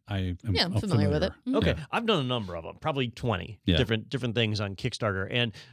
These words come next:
Speaker 3: sometimes they fall behind, and sometimes they fall years behind schedule. And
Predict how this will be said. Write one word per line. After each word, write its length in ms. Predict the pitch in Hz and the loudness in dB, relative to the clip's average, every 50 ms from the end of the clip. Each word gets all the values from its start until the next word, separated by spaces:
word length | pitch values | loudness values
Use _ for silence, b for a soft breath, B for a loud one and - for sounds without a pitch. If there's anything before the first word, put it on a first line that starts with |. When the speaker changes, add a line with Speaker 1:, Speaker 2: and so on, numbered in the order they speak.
| B B _ | B B _
Speaker 3:
sometimes 800 | - - 165 175 208 214 196 160 151 160 196 220 220 - - - _ _ _ _ | -4 -2 -2 0 0 0 -2 0 0 0 -2 -4 -6 -8 -10 -12 _ _ _ _
they 180 | 139 127 127 123 | 0 0 0 0
fall 200 | - 135 131 131 | 0 0 0 0
behind, 460 | 127 113 131 135 117 98 101 - - _ _ _ _ _ | -2 -4 -4 -4 -4 -4 -6 -8 -12 _ _ _ _ _
and 100 | 131 117 | -2 0
sometimes 600 | - - 185 240 202 226 190 131 131 127 110 - - _ _ _ _ _ | 0 0 -2 -2 -2 0 0 2 2 2 0 -4 -10 _ _ _ _ _
they 100 | - 135 | -6 -6
fall 400 | 123 - 143 127 120 117 - _ _ | -2 0 2 2 2 0 -2 _ _
years 800 | - 135 120 127 139 143 151 170 180 208 214 185 156 127 117 104 | -14 -10 -8 -8 -4 -2 -2 0 0 2 2 2 2 2 0 -2
behind 440 | 87 123 113 101 113 110 104 101 - | -2 -4 -4 -2 -2 -2 -2 -2 -4
schedule. 540 | - - 135 139 117 101 101 - - - B B B B B B B - | -2 0 0 0 2 0 -2 -2 -4 -6 B B B B B B B -2
And 280 | 143 147 147 143 139 | 2 2 2 2 0